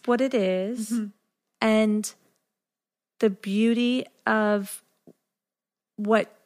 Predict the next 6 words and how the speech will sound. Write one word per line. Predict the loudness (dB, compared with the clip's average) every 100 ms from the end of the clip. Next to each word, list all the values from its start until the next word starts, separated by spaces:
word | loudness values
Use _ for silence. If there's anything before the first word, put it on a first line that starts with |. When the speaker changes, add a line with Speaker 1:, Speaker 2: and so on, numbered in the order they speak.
| -12
Speaker 1:
Jesus | -2 0 2 0 -2
can | -4 -10 -6 -2 0 0
be | -2 -2 -2 -2 -4
in | -4
that | -2 -4
situation | -4 -6 -4 -4 -2 -4 -6 -6 -6